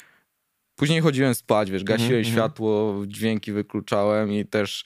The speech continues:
Speaker 1: z takim, wiesz, szczeniackim w ogóle poczuciem, że to zajebisty dzień, kurde, tu porobiłem coś, tu to, z kimś się spotkałem i tak dalej.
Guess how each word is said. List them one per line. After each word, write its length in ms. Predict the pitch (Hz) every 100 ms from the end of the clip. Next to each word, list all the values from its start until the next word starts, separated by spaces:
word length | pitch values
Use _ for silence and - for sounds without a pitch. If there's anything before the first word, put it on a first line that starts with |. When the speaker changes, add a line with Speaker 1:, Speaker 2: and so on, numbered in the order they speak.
| - - -
Speaker 1:
z 100 | -
takim, 580 | 92 92 104 95 95 95
wiesz, 460 | 92 107 - - - 76
szczeniackim 680 | 113 - 110 110 - - 98
w 60 |
ogóle 600 | 104 98 104 98 95 90 90
poczuciem, 460 | 101 - 107 92
że 200 | 90 90
to 200 | 82 120
zajebisty 600 | 101 101 95 104 - 71
dzień, 380 | 71 92 95 92
kurde, 500 | - 82 92 76 82 - - - -
tu 120 | 90
porobiłem 480 | 95 85 73 71 69
coś, 440 | - 95 87 -
tu 120 | - -
to, 340 | - 92 87 78
z 100 | -
kimś 200 | - -
się 120 | -
spotkałem 600 | - - - 92 87 85
i 40 |
tak 160 | - 80
dalej. 440 | - 90 110 117